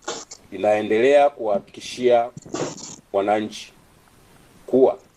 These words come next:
kwa kushirikiana na vyombo vingine vya ulinzi na usalama, linaendelea kuhakikisha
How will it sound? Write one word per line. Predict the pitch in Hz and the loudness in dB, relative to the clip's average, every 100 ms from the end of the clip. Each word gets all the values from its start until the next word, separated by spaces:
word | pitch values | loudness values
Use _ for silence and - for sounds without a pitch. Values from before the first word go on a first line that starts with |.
| _ - | _ -14
kwa | 90 | -14
kushirikiana | - 104 101 120 139 147 | -12 -12 -4 2 4 4
na | 139 | 0
vyombo | 113 139 139 131 | 0 2 4 2
vingine | 117 117 147 127 87 - _ - - - - | -2 -4 -2 -2 -6 -14 _ -20 -20 -20 -14
vya | 98 107 | -2 2
ulinzi | 107 113 135 120 117 117 123 _ 107 | 2 2 0 0 -4 -8 -10 _ -2
na | 104 | -2
usalama, | 101 - 101 107 98 - _ _ _ _ _ _ _ _ - | 0 0 2 2 0 -6 _ _ _ _ _ _ _ _ -10
linaendelea | 95 95 95 92 101 135 147 | -4 -2 0 0 2 4 2
kuhakikisha | 143 113 - - 123 - | 0 -6 -6 -10 -10 -8